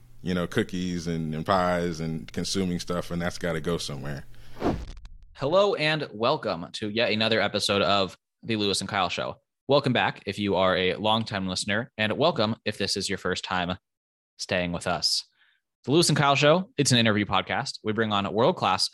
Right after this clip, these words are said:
Speaker 2: thinkers and subject matter experts in a variety of subjects. There's a lot of entrepreneurs, a lot of investors, a lot of authors, a whole lot more. It's a win-win. Hopefully everyone's smarter for being here, and I hope that you feel that way at the end of this conversation.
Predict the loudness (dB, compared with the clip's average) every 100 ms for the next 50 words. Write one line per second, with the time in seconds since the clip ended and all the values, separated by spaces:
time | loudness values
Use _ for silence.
0 | -6 -6 -4 -4 -2 0 0 0 -2 -2
1 | -2 -2 -2 -2 -4 0 2 2 -2 -18
2 | -2 2 4 4 2 0 -2 0 -2 -2
3 | -10 -12 _ -6 0 2 2 2 0 2
4 | 6 6 6 0 -6 _ -2 0 0 -4
5 | -4 -2 -2 -2 -2 -2 -4 -8 _ _
6 | -4 -4 0 2 4 2 2 0 -4 _
7 | 2 2 2 0 0 -2 _ -10 2 4
8 | 6 4 2 -2 -4 -4 0 0 0 -4
9 | 0 2 2 -2 -2 -2 -2 -4 -4 _
10 | -6 -4 -2 -2 -2 0 2 2 2 0
11 | -2 -4 0 -2 -2 -6 -2 0 0 -2
12 | 0 -2 -4 -4 -8